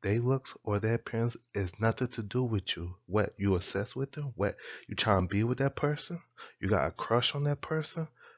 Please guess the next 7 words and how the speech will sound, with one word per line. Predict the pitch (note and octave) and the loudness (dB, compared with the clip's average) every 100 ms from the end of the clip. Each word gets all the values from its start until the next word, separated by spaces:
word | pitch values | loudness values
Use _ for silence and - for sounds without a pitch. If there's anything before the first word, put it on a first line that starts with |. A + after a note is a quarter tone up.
| _ | _
What | A#2 B2+ | 2 2
have | C#3+ D#3 - | 2 -2 -6
you? | F#2+ F#2 F2+ _ _ _ _ _ _ _ _ _ _ _ _ _ _ _ _ _ _ _ _ _ - | -12 -12 -14 _ _ _ _ _ _ _ _ _ _ _ _ _ _ _ _ _ _ _ _ _ -6
You | F#2+ | -2
know? | F#2+ A2 A#2+ _ _ _ _ _ _ _ _ _ _ _ _ _ _ _ _ _ _ _ _ _ _ _ _ _ _ _ _ | 0 0 -2 _ _ _ _ _ _ _ _ _ _ _ _ _ _ _ _ _ _ _ _ _ _ _ _ _ _ _ _
I | G#2 | 2
mean, | G#2 G2+ G2+ G2 | 4 4 4 2